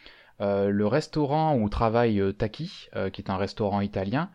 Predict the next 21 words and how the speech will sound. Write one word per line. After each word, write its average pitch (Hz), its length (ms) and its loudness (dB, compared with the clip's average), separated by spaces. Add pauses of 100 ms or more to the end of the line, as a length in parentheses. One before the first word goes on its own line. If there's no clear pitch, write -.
(420)
euh, 98 340 2
on 95 100 -2
voit 120 180 2
vite 165 240 -2
fait 156 220 0
sa 123 180 -2
devanture 101 480 0
dans 98 200 -2
un, 95 200 -2
dans 98 180 -2
un 101 80 0
plan 147 240 -4
avant 98 220 -2
de 95 80 -6
voir 98 180 -2
les 95 120 -6
plans 107 200 -4
à 95 80 -2
l'intérieur 101 480 -2
du 95 120 -4
restaurant, 98 520 -4